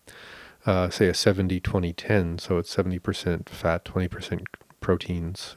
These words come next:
and then ten percent carbohydrates, pr-, primarily as high fiber greens or mul-, multicolored, uh, but high fiber, uh, vegetables. Some people need to go seventy fifteen fifteen. Some, some people do sixty twenty twenty. Some people do sixty twenty-five fifteen.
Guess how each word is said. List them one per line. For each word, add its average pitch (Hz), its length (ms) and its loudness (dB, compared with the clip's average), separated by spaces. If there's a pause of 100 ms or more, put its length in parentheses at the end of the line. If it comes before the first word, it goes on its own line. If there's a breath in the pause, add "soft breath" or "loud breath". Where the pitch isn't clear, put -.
and 87 180 -2
then 82 80 -2
ten 92 160 -4
percent 92 320 -4
carbohydrates, 90 640 0
pr-, - 120 -18 (180)
primarily 98 460 6
as 85 120 0
high 87 180 2
fiber 85 340 0
greens 85 560 -4
or 90 120 -4
mul-, 82 220 -2 (100)
multicolored, 82 640 0 (520 loud breath)
uh, 92 180 -4
but 92 160 -2
high 92 140 2
fiber, 82 400 -4 (220)
uh, 90 160 -4
vegetables. - 680 -6 (1400 loud breath)
Some 120 200 6
people 113 240 6
need 95 200 2
to 104 60 2
go 95 120 4
seventy 90 380 2
fifteen 101 460 -2
fifteen. 101 500 2
Some, 90 300 -2
some - 260 -4
people 90 220 0
do 87 140 0
sixty - 380 -4
twenty 85 300 -2
twenty. 107 460 4
Some - 160 -12
people - 260 -8
do 85 280 -2
sixty - 560 -6
twenty-five 85 500 -4
fifteen. 98 460 -2